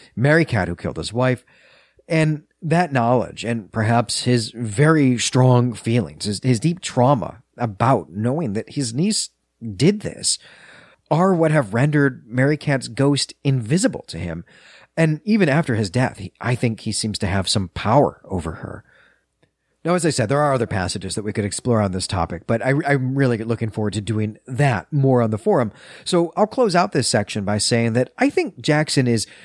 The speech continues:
using the suggestion that Mary Cat is a ghost to reinforce her understanding of what a haunted house is. The house has had a ghost in it for six years, but that's not what makes it haunted.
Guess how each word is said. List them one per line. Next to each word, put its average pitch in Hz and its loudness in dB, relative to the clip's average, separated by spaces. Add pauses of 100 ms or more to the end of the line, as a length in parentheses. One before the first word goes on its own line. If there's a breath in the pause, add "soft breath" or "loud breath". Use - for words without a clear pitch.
(120 loud breath)
using 170 4
the 131 0
suggestion 110 0
that 95 -8
Mary 120 4
Cat 107 0
is 87 -6
a 92 -4
ghost 156 0 (380 loud breath)
to 190 2
reinforce 165 2
her 139 0
understanding 113 0
of 127 2
what 107 0
a 117 0
haunted 98 0
house 90 -4 (160)
is. 147 0 (1080 soft breath)
The 160 2
house 214 0
has 175 2
had 175 2
a 165 2
ghost 131 0
in 262 0
it - -6
for 110 -4
six - -2
years, 180 0 (420 soft breath)
but 127 0
that's 170 2
not 160 4
what 135 -2
makes 123 0
it - -8
haunted. 123 -6